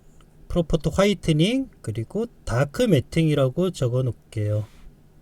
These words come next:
지금은 그냥 이렇게 돼 있지만 여러분 다운로드 받으시면 그런 이름으로 갖고 있고 두 개의 액션이 있을 거고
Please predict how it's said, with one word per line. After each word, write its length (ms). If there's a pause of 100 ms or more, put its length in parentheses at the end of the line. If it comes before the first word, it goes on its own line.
(120)
지금은 520 (120)
그냥 280
이렇게 260
돼 120
있지만 500
여러분 220
다운로드 440
받으시면 460
그런 280
이름으로 400
갖고 300
있고 320
두 320
개의 420 (600)
액션이 360
있을 220
거고 600